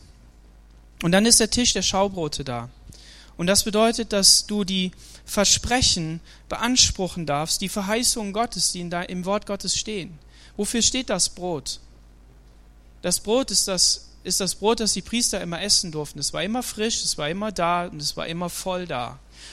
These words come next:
Und das bedeutet, dass Gott der Versorger des Volkes Israels ist. Und wenn der Priester jetzt da so sein, sein Werk getan hat, wenn er da eben halt auch dann von dem Brot genommen hat, dann wusste er, Gott versorgt.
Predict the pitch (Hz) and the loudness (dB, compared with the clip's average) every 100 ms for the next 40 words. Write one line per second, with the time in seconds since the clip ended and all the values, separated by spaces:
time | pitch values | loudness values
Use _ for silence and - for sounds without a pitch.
0 | - 190 196 208 226 262 254 196 - 233 | -4 2 2 4 4 4 0 0 2 2
1 | 262 214 220 180 208 262 240 180 - 185 | 2 0 2 2 6 6 4 2 0 0
2 | 175 180 - 220 - 151 143 - 135 139 | -2 -4 0 -2 0 -6 -4 -8 -6 -4
3 | - - - - 196 220 - 262 277 - | -4 -8 -14 -2 2 2 2 2 4 4
4 | 196 190 - 190 196 190 185 190 185 185 | 2 0 0 2 0 0 0 0 -2 -4
5 | - - - 185 180 180 247 254 - 220 | -10 -20 -8 -4 -2 0 0 -2 -4 -4
6 | 208 196 185 180 175 170 175 175 170 170 | -4 -4 -6 -4 -4 -4 -4 -6 -6 -4
7 | 151 160 180 175 - 165 156 156 226 233 | -4 -6 -4 -6 -6 -6 -6 -4 -4 -4
8 | 208 196 190 185 190 - - 196 190 294 | -4 -4 -4 -4 -6 -10 -10 -4 0 4
9 | 285 - 190 220 262 - 262 285 226 123 | 4 2 -2 0 -2 -2 -2 0 0 -4
10 | - - | -8 -10